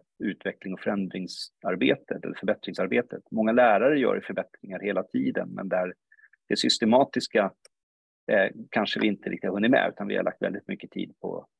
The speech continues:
stora programanalyser och, och inte hunnit jobba igenom allt det vi identifierat. Så det, det var väl det som var, var för, före pandemin, varför man pratade om de här frågorna redan före pandemin. Efter pandemin kan man ju konstatera, vi har, vi har,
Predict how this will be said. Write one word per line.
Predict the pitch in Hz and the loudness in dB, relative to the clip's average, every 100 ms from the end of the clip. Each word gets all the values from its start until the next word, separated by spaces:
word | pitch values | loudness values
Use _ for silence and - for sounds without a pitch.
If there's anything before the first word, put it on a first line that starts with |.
| - | -10
stora | - - 120 92 90 92 | -8 -2 0 0 0 -2
programanalyser | 98 98 95 87 85 82 92 - - 92 92 | -2 0 0 -2 -4 -4 -4 -4 -4 -4 -4
och, | 101 90 - | -6 -6 -6
och | 95 92 | -4 -4
inte | 85 - | -8 -12
hunnit | 95 92 87 - | -10 -8 -8 -8
jobba | 90 87 95 | -8 -6 -4
igenom | 85 90 123 117 | -4 -2 -2 -2
allt | 87 - | -2 -4
det | - | -14
vi | 87 | -12
identifierat. | - - - - - - _ _ - - - | -10 -12 -14 -14 -12 -14 _ _ -20 -20 -8
Så | - | 2
det, | 123 | 4
det | 139 127 | 6 6
var | 123 | 6
väl | 131 | 6
det | 117 117 | 4 2
som | - 117 | 0 2
var, | 107 98 98 - | 6 4 2 -2
var | 104 - _ - _ _ _ _ _ | -2 -2 _ -20 _ _ _ _ _
för, | 117 98 95 - - | 2 2 2 -4 -2
före | 117 104 | 2 2
pandemin, | 113 139 131 98 90 | 2 0 -2 -4 -6
varför | 87 | -8
man | 92 87 | -8 -2
pratade | 101 - 120 | 0 0 -2
om | |
de | 113 | -2
här | 92 82 | -2 -2
frågorna | 95 87 82 | -6 -6 -4
redan | 87 82 - | -4 -4 -6
före | 95 95 | -8 -4
pandemin. | 117 110 101 - - - _ _ _ _ _ _ - - | -2 -2 -4 -8 -12 -16 _ _ _ _ _ _ -2 2
Efter | 139 - | 2 2
pandemin | 151 165 160 127 | 4 6 6 4
kan | 123 | 4
man | 117 | 2
ju | |
konstatera, | - 113 - 107 113 | 2 -2 -4 0 2
vi | 113 | 2
har, | 117 | 0
vi | - 120 | 0 -2
har, | 113 | -2